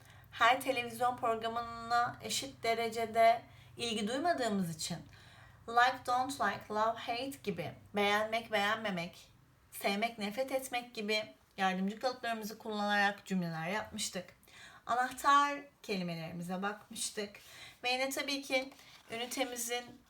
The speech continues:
ana konusu olan televizyon programlarına, televizyon program türlerine bakmıştık.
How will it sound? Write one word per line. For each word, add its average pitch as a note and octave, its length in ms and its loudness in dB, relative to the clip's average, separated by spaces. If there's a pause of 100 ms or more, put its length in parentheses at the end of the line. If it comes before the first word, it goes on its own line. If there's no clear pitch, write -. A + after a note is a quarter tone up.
(140)
ana B3 600 4 (100)
konusu G#3 400 -4
olan A3+ 500 0 (320)
televizyon B3 1200 2
programlarına, E3+ 840 -6
televizyon G3+ 520 2
program G#3 720 2
türlerine D3+ 600 -8
bakmıştık. - 720 -8